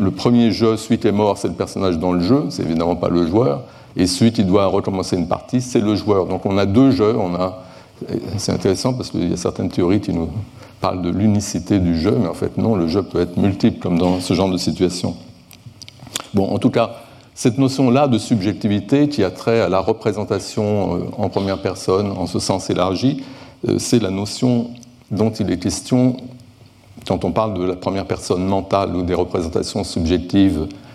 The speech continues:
dans la pensée. Et c'est une des choses dont je vous parlerai pendant le cours. Cependant, je voudrais commencer par, par le langage.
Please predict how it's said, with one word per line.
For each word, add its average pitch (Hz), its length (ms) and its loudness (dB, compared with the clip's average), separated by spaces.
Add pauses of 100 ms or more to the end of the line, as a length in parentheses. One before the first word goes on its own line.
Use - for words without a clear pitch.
(160)
dans 92 160 2
la 87 100 2
pensée. - 420 -4 (960)
Et 92 320 2
c'est - 240 -2
une 92 80 0
des 87 100 0
choses 104 300 0
dont 104 100 -4
je 85 80 -6
vous 104 80 0
parlerai 95 480 -2 (1300)
pendant 107 240 0
le 107 140 -2
cours. 95 400 -6 (1500)
Cependant, 113 600 0 (160)
je - 120 -12
voudrais 95 200 0
commencer 90 360 -2
par, 82 340 -4
par 82 120 -2
le 82 120 -2
langage. 104 760 -2